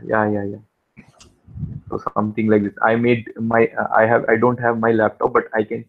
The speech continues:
see whether it is working here or not. So telnet, is it working? No, it is not working. Okay, fine. So you can always check if you are having a telnet installed. Uh, all you need to do is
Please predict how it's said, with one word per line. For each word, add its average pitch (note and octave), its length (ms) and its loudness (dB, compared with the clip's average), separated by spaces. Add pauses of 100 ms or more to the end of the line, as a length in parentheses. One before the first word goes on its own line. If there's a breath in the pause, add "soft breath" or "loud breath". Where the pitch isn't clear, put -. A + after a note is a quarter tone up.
see A#2 140 -4
whether G#2+ 200 4
it G#2+ 200 -4
is G#2+ 100 -6 (180)
working G#2+ 440 -4
here G#2 200 2
or G2+ 80 2
not. G2+ 220 -8 (520)
So - 840 -6 (1600)
telnet, A2+ 400 -6
is B2+ 160 -12
it G#2+ 160 -6
working? F#3+ 360 -4 (600)
No, G2+ 220 2
it G2 100 -6
is A#2 140 -14
not G#2+ 180 -12
working. G2 300 -10 (100)
Okay, A#2+ 140 2
fine. G#2 240 0 (840)
So C#3 80 4
you D3+ 80 8
can E3 160 6
always D#3 300 2 (120)
check C3 140 -2 (100)
if C3+ 180 -12
you C#3+ 140 -4
are C#3+ 100 2
having D3 440 0 (100)
a B2+ 80 -2
telnet C3 420 0
installed. C#3 540 0 (520)
Uh, A2+ 40 -2
all A#2+ 380 4
you C#3+ 100 -2
need C#3+ 220 -6
to C#3 80 -8
do C3+ 120 -4
is C#3+ 100 -6